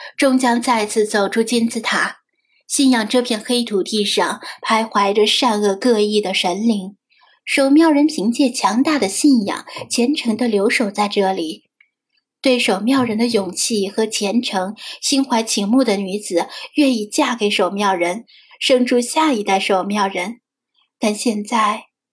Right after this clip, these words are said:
这个时代，信仰早已灰飞烟灭，起码古埃及的信仰如此，没有哪个女子甘愿嫁给守庙人，然后终生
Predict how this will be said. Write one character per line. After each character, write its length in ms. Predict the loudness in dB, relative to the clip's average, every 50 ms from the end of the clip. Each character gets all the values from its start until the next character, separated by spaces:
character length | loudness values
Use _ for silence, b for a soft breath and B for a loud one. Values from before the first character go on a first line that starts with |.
| _ _ _
这 200 | 0 2 2 2
个 100 | 2 0
时 240 | -2 0 -2 -2 -4
代， 440 | -4 -2 -2 -2 -2 -4 -8 -14 _ _ _ _ _ _ _ _ _ -10
信 300 | -4 0 4 4 6 6
仰 180 | 4 2 2
早 220 | 2 2 2 4 4
已 180 | 4 4 4
灰 300 | 2 2 2 2 2 2
飞 240 | 2 2 2 2 2 2
烟 280 | 2 2 2 2 2 2
灭， 380 | 4 4 4 2 0 -2 -10 _ _ _ _ _ _ _ _ _ _ _ _ _ _ -8
起 180 | -2 0 2 4
码 160 | 4 2 2
古 200 | 2 4 4 4
埃 260 | 4 2 2 0 0
及 140 | 0 -2 2
的 120 | 4 4
信 300 | 2 2 -2 -2 -2 0
仰 240 | 0 0 -2 -2 -2
如 160 | -2 -2 -2
此， 380 | -2 -2 -4 -2 0 -2 -2 -4 -6 -20 _ _ _ _ _ _ _ -2
没 180 | 0 2 4
有 140 | 6 6 6
哪 160 | 6 4 2
个 100 | 0 -2
女 220 | -4 -2 -2 -2 -2
子 320 | -2 -4 -2 -2 -2 -2 B B B B B
甘 160 | 0 2 4
愿 180 | 4 4 4 2
嫁 200 | 0 0 -2 -2
给 120 | 0 -2
守 240 | -2 0 0 0 -2
庙 280 | 0 0 2 2 2 2
人， 320 | 0 -2 -4 -4 -8 -10 _ _ _ _ _ _ _ b b b b b b
然 240 | -2 -2 -2 -2 0
后 160 | 0 -2 -2
终 260 | 0 -2 -2 -2 0
生 380 | -2 0 -2 -2 -2 -4 -8